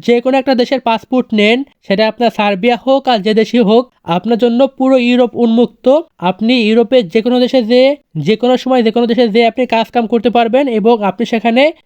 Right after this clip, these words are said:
লিগ্যালভাবে বসবাস করতে পারবেন। আমি মনে করি এটা আপনার অনেক বড় একটা সুযোগ সুবিধা। আর আপনি যদি এরপরও সার্বিয়াতে এসে গেম দেন, আপনি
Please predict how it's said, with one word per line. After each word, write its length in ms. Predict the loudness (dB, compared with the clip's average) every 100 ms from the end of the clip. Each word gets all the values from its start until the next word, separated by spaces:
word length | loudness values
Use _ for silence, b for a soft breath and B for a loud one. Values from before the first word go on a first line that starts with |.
| -6 0
লিগ্যালভাবে 520 | 0 0 -2 -2 0 0
বসবাস 280 | 0 -2 0
করতে 200 | -2 0 2
পারবেন। 320 | 2 2 0 -2 _ -4
আমি 100 | 0 2
মনে 120 | 2
করি 120 | 2 0
এটা 100 | 0 -2
আপনার 260 | -2 0 0
অনেক 120 | 0 0
বড় 100 | 0
একটা 160 | -2 -2
সুযোগ 180 | -2 -2 -2
সুবিধা। 300 | 0 0 -4 -8 _ -6 -2 0
আর 80 | -2 -2 -2
আপনি 180 | -2 0
যদি 160 | 0 2 0
এরপরও 380 | 0 0 0 2 0
সার্বিয়াতে 480 | 0 0 0 0 0 0
এসে 140 | 0 0
গেম 140 | 0 0 0
দেন, 160 | 0 0 -6 _ -4 -4
আপনি 200 | 0